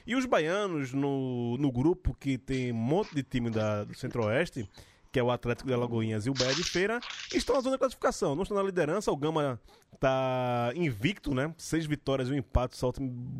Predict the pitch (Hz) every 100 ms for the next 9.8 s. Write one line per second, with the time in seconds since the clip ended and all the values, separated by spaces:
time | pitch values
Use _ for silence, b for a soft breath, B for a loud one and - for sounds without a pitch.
0 | 123 131 113 117 147 175 190 B B B
1 | 147 139 147 156 151 135 135 135 151 -
2 | 156 143 127 123 117 113 113 139 - 135
3 | 123 107 - b b b b - 135 117
4 | 139 156 143 135 156 165 185 240 233 -
5 | 208 196 180 190 190 190 185 233 165 139
6 | 143 156 151 160 147 143 175 - b b
7 | _ 170 208 - 214 185 190 202 202 180
8 | 160 147 175 196 180 190 180 - 185 196
9 | 185 180 - 165 151 196 196